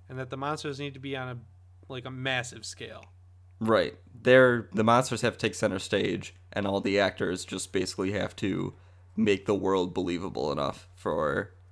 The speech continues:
Speaker 2: the monsters to be fighting each other in.
Speaker 1: Yeah, I, I'm excited to see the return of Thick Godzilla, though.
Speaker 2: Yeah, dude. Every time he does the, uh, the atomic breath with the glowing blue scales on his back, it gives me chills.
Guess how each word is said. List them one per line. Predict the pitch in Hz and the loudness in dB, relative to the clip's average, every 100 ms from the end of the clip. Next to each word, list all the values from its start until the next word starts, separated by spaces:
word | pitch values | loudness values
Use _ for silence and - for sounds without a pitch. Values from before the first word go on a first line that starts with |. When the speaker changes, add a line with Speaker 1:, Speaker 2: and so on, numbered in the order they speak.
| - - - - - | -20 -20 -20 -20 -6
Speaker 2:
the | 104 | -2
monsters | 98 104 - 92 | -2 -2 -4 -6
to | 95 | -4
be | 92 85 | -4 -4
fighting | - 107 87 71 | -2 0 0 -2
each | - - | -6 -6
other | 71 67 | -6 -6
in. | 64 101 - - - - - - - - - - - - - - - - - - - | -6 -10 -16 -20 -20 -20 -20 -20 -20 -20 -20 -20 -20 -20 -20 -20 -20 -20 -20 -18 -2
Speaker 1:
Yeah, | 147 139 135 147 - - | 0 0 -2 -12 -14 -6
I, | 160 175 - - | -4 -4 -8 -6
I'm | 160 | -4
excited | 175 - 185 214 | -4 -2 0 0
to | 208 | -4
see | 202 | -6
the | 180 | -6
return | 165 156 165 | -8 -8 -10
of | 147 - | -10 -12
Thick | - 151 - | -10 -10 -8
Godzilla, | 123 127 120 113 | -12 -10 -10 -10
though. | 113 - - - - - | -14 -20 -20 -20 -8 4
Speaker 2:
Yeah, | 120 101 | 6 6
dude. | - 90 92 - - - | 4 -2 -4 -12 -6 2
Every | 120 135 | 6 6
time | 139 120 | 6 6
he | 113 | 4
does | 113 | 2
the, | 107 107 98 | 2 2 4
uh, | 92 87 92 | 4 2 0
the | 98 | 0
atomic | 101 117 107 98 | 2 4 2 2
breath | - 101 - | 2 2 0
with | - - | -8 -6
the | 92 | -6
glowing | - 98 98 98 95 98 - - - - - | 0 2 2 2 0 -4 -10 -20 -20 -20 -10
blue | 98 98 98 95 | -2 0 0 -2
scales | 92 - 95 98 107 | -4 -4 0 0 0
on | 104 | -2
his | 104 | 0
back, | 104 107 104 | 4 4 2
it | - | -4
gives | 98 | -6
me | 92 | -6
chills. | - - 143 143 | -4 -4 -4 -8